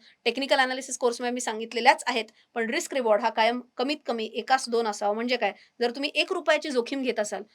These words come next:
तर तुम्हाला दोन रिव-, दोन रुपयांचं तरी बक्षीस म्हणजेच प्रॉफिट, नफा तुम्हाला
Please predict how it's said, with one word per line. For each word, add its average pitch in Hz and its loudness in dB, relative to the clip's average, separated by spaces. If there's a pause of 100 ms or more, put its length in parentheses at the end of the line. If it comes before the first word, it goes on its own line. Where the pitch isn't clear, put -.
(140)
तर 208 -8
तुम्हाला 220 -4
दोन 254 -4
रिव-, 240 -2 (120)
दोन 254 4
रुपयांचं 226 -2
तरी 220 -6 (160)
बक्षीस 240 -6
म्हणजेच 226 -4 (260)
प्रॉफिट, 240 0 (680)
नफा 220 0 (240)
तुम्हाला 214 -8